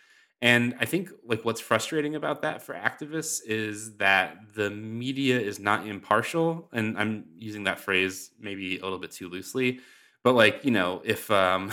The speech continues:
<laughs> the local news shows up to your protest or whatever it is, they're not going to necessarily cast you in the best light. Or if, you know, you're on strike even,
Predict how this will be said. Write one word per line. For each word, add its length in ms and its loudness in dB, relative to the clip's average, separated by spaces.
<laughs> 120 -12
the 100 4
local 300 6
news 280 4
shows 260 2
up 160 0
to 100 -4
your 160 -2
protest 640 -2
or 300 -2
whatever 340 -2
it 100 0
is, 240 -2
they're 140 8
not 320 6
going 280 2
to 340 -4
necessarily 540 2
cast 480 -2
you 100 -6
in 100 -6
the 60 -4
best 300 -4
light. 420 -4
Or 260 4
if, 360 -2
you 100 -6
know, 340 -2
you're 460 2
on 200 -2
strike 420 -2
even, 400 -10